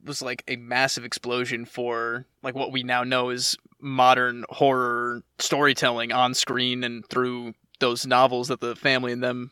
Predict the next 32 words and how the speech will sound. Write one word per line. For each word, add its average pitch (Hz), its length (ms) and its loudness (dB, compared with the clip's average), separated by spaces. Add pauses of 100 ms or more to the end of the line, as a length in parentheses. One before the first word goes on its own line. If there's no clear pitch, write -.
(100)
wrote. 139 320 0 (140)
It's 175 200 2
a 165 60 6
long 170 640 6
and 120 220 -4
complicated 147 720 2
history 131 420 2
with 120 160 -6
the 127 80 0
Warrens, 117 540 -2
especially 123 640 0
when 123 160 -6
you 120 60 -8
try 123 240 2
to 127 80 0
compare 123 420 2
it 127 140 -2
with 123 220 -4 (540)
the 147 120 6
legacy 127 600 2
that 123 260 4
is 127 120 -4
being 123 300 -2
built 123 360 2
around 120 260 0
the 120 60 -6
fictionalization 127 960 0
of 123 100 -8
these 123 220 -8
real 120 160 -2
people. 120 520 -4
So, 117 440 2